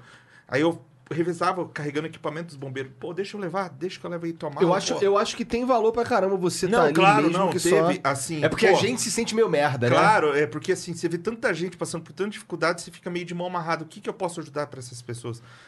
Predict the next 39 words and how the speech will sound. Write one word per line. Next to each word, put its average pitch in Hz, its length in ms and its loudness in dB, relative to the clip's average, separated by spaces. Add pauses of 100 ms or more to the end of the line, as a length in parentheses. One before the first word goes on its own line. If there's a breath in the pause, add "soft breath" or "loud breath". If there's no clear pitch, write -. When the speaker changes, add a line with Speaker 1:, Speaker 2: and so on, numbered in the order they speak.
(120)
Speaker 1:
Daí 139 120 2
eu, 170 120 2
na 175 120 -2
real, 175 260 2
eu, 185 60 -2
como 190 220 -2
eu 175 40 -4
tava 156 180 -2
acompanhando 151 440 -6
o, 139 260 -6
as 120 100 -4
equipes 127 300 -12
do 127 60 -16
bombeiro, 139 440 -8 (160)
cara, 185 220 -6
descansa 180 420 -10
aí, 180 60 -4
deixa 170 160 -14
que - 60 -12
eu 165 40 -2
levo 165 180 -6
o - 20 -14
teu 156 100 -8
equipamento 143 480 -10
pra 139 120 -10
você, 131 260 -10
entendeu? 123 560 -10 (340 soft breath)
Esse 120 140 -10
tipo 127 160 -10
de 143 60 -10
coisa. 131 280 -8 (100)
Speaker 2:
Interessante. 135 380 0
Speaker 1:
Mas 147 80 4
assim, 160 240 -4
a 139 60 -6
gente 123 160 -6
passou 180 320 -8
um 185 60 -4
apuro 208 680 -8